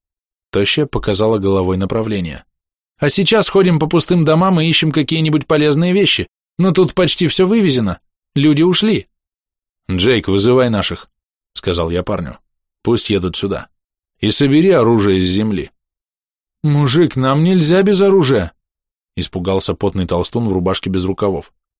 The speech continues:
«Нам тогда конец». «Не бойся, мы его не забираем»,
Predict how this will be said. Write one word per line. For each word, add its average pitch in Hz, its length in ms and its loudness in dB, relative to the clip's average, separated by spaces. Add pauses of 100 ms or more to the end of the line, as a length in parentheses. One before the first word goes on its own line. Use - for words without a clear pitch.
(300)
«Нам 147 280 0
тогда 180 340 0
конец». 170 580 -2 (800)
«Не 110 200 0
бойся, 160 380 2
мы 90 140 -2
его 113 180 0
не 127 120 0
забираем», 123 640 0